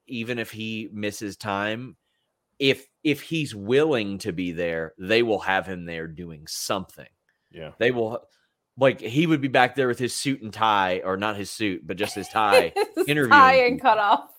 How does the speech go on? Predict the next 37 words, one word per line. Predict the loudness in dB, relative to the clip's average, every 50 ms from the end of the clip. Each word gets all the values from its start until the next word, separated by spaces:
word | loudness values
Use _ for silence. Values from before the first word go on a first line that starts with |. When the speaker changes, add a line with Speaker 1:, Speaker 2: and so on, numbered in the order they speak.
| _ _
Speaker 3:
shirt. | _ -14 -10 -8 -8 -8 -8 -10 -16 _ _ -16
<laughs> | -16 -12 -8
Speaker 1:
Yeah. | -6 -6 -6 -6 -8 -10 -12 -14 -16 _ _ _ _ _ _ _ _ _ -6
Uh, | -4 -2 0 0 0 -2 -4 -6 -8
we | -6 -4 -4 0
got | 4 6 6 8 8 6 4 0 -6 -12 _ _ _ _ _ _ _
Hush | 0 2 2 2 2
is | 0 -4 -2
saying | 0 0 0 2
it | 0
won't | 0 -2 0 2
happen, | 2 2 2 2 -2
but | -6 -6 -6
Mercedes | -8 -6 -2 -2 -2 0 -2 -4 -6
feels | -6 -6 -8 -8 -6
perfect | -4 -4 -2 -2 -4 -6 -10 -10
here | -8 -6 -6 -6
for | -6 -4 -4
a | -4
return | -4 -4 -6 -6 -4 -4 -4 -4 -6
to | -4
go | -2 -2 -2
against | -2 -2 -4 -8 -10 -10
the | -12
Joshi | -8 -6 -6 -6 -6 -6 -6 -4 -2
All-Stars. | 0 -2 -2 -4 -4 -4 -4 -4 -4 -6 -8 _ _ _ -20 _ _ _
Feels | -8 -8 -6 -4 -4
like | -4 -4
we're | -4 -4 -4
gonna | -4 -4
get | -4 -6 -6
more | -6 -8 -8
heel | -8 -6 -4 -4 -4
turns | -4 -6 -8 -8 -8 -8 -8
Monday. | -6 -6 -6 -4 -4 -6 -6 -6 -8 -10 -16 _ _ _ _ _ _ _ _ 0
I | 2 4 4
thought | 4 2 4 4 6 6 6 4 2